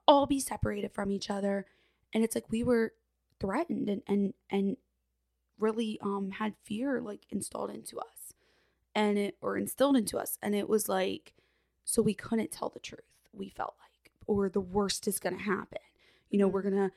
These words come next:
Speaker 1: be separated from each other and go into foster care. And it was like, <laughs> that's just crazy.
Speaker 2: Yeah.
Speaker 1: But that's what we were told. So it was like,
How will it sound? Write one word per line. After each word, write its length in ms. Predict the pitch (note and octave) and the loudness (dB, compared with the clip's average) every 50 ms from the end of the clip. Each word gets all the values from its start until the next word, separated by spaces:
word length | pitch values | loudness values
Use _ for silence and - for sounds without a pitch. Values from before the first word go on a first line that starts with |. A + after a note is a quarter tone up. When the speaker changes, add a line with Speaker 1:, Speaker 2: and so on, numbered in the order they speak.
| _ _ _ | _ _ _
Speaker 1:
be 100 | - G3 | -8 -6
separated 520 | - - - - A3+ G#3 - G#3+ G#3+ G3+ - | -6 -6 2 2 4 4 6 4 4 4 2
from 140 | A3 G3+ | 0 -2
each 120 | G3+ - - | -2 0 0
other 80 | G3 G3 | 2 2
and 80 | F#3+ | 2
go 140 | F#3 G3+ G3+ | 0 -2 -6
into 120 | G3+ G#2+ - _ _ _ _ | -6 -10 -16 _ _ _ _
foster 600 | - A#3+ A3+ A3 G#3 G3+ - - - F#3+ G3 G3 | 6 8 8 8 8 4 2 -2 -4 -4 -4 -4
care. 260 | - - - - - - _ _ _ _ _ _ _ _ _ _ _ _ | -8 -10 -12 -12 -12 -14 _ _ _ _ _ _ _ _ _ _ _ _
And 160 | G#3 A3 A3 | -2 0 0
it 100 | A3 - - | 0 0 -2
was 140 | A3 G#3+ A#3 | -2 -2 2
like, 280 | A3 A3 G3 - - _ _ | 4 4 4 2 -2 _ _
<laughs> 280 | - - - - _ - | -12 -12 -12 -12 _ -6
that's 160 | - - - | -4 -4 -6
just 160 | - - - - | -10 -14 -16 -6
crazy. 560 | - G#3 A3+ C#4+ B3+ G3+ G3 G3 G3+ G#3 - _ _ _ _ _ _ _ _ _ - G3 | -2 0 0 0 0 -2 -6 -8 -8 -10 -10 _ _ _ _ _ _ _ _ _ 0 4
Speaker 2:
Yeah. 380 | A3+ A3 A3+ A3 A3 G#3+ G#3+ G#3 | 6 6 8 8 6 6 4 2
Speaker 1:
But 100 | - - _ | 0 -2 _
that's 200 | G#3+ G#3+ A#3+ - | 0 0 2 2
what 100 | D#4 D4+ | 0 2
we 100 | D4+ D4 | 2 2
were 120 | B3+ A3+ | 2 0
told. 440 | G#3 - - G#3 G#3 A#3 B3+ - - - _ _ _ _ _ _ _ _ _ _ | -2 0 0 2 2 2 2 0 -4 -14 _ _ _ _ _ _ _ _ _ _
So 380 | - - - A#3+ A3 G#3+ G#3+ G#3+ | -8 0 4 6 6 8 8 6
it 140 | G#3 - - | 4 4 2
was 180 | A3 G#3 G3 G#3+ | 0 0 2 0
like, 420 | G#3 G3+ G3+ G3 G3+ G3 - - | 2 2 2 0 0 -2 -6 -16